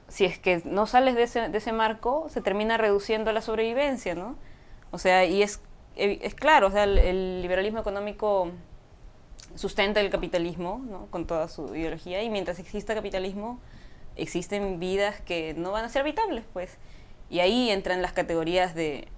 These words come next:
de, de injuria, ¿no? O sea, pueden ser personas indígenas, personas negras, mujeres,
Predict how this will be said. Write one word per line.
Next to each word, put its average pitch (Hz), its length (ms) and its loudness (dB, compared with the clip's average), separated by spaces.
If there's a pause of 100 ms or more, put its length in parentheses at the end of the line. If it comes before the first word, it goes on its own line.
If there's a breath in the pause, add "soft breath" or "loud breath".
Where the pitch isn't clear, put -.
(120)
de, 156 380 -6 (760 loud breath)
de 165 100 -4
injuria, 202 540 -2
¿no? 196 140 -4
O 226 40 -6
sea, 170 220 -4
pueden 160 200 -4
ser 139 280 -6
personas 139 760 -8 (100)
indígenas, 214 680 -2
personas 160 280 -6
negras, 214 360 0
mujeres, 208 720 -2